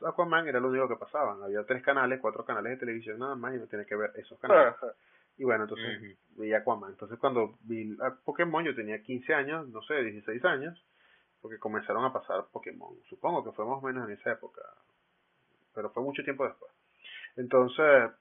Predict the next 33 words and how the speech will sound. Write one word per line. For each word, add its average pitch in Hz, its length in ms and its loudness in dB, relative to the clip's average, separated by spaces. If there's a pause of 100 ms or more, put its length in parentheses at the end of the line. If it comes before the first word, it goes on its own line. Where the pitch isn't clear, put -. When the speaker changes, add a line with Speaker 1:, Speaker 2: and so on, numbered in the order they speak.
(140)
Speaker 1:
Aquaman 120 520 2
era, 143 480 4
era 117 400 0
terrible 123 440 4
y - 20 6
la 110 160 6
comiquita 120 400 2
de 156 60 8
Aquaman 139 400 2
era 127 260 6
toda 156 200 6
en 170 60 2
el 127 120 4
agua, 110 280 4
no 104 140 -10
podía 139 300 2
ser 165 140 0
en 160 80 -6
la 117 100 -2
tierra. 147 240 -4
Y 101 60 0
él, 101 80 0
él, 113 160 0
él 113 500 0
luchaba 143 480 6
contra 127 260 0
villanos 123 440 2
en 143 100 -4
el 110 120 2
agua, 180 280 8
contra 123 280 2
barcos, 160 440 6
contra, 107 420 0